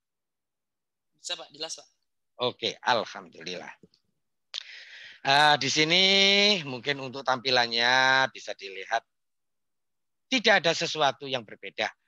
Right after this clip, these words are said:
Speaker 2: paling cuman hanya tampilan saja. Tapi yang di dalamnya inilah yang kami selalu ingin memberikan sesuatu yang lebih untuk bapak-bapak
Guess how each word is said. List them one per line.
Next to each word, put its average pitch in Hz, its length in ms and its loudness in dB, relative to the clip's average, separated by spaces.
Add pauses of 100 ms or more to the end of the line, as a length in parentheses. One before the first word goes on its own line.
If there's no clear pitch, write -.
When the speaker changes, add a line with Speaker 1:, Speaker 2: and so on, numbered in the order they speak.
(180)
Speaker 2:
paling 127 320 0
cuman 127 320 -8
hanya 107 220 -8
tampilan 110 500 -6
saja. - 400 -6 (720)
Tapi 160 800 2 (840)
yang 117 240 -2
di 123 160 -10
dalamnya 120 480 -2
inilah 135 460 -6 (720)
yang 104 320 -8
kami 165 480 2
selalu 160 480 2 (140)
ingin 240 500 0
memberikan 127 480 -2
sesuatu 131 480 -6
yang 139 160 -2
lebih 151 400 -4 (560)
untuk 139 480 -10
bapak-bapak 117 800 -6